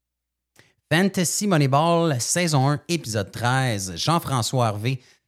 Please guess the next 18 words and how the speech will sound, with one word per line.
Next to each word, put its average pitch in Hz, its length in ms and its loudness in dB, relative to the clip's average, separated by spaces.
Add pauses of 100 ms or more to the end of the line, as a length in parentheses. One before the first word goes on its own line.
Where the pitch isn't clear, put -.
comme 170 160 4
toujours 147 320 6
en 120 80 4
compagnie 117 340 0
de 107 100 0
Jean-Philippe 110 360 0
Marcoux. 143 580 -2
J 123 160 0
P, 185 480 -4
semaine 143 320 -2
un 160 160 0
qui 156 140 -4
est 123 40 0
derrière 135 360 2
nous, 170 160 2
comment 143 240 2
ça 139 160 -2
va ? 180 320 -2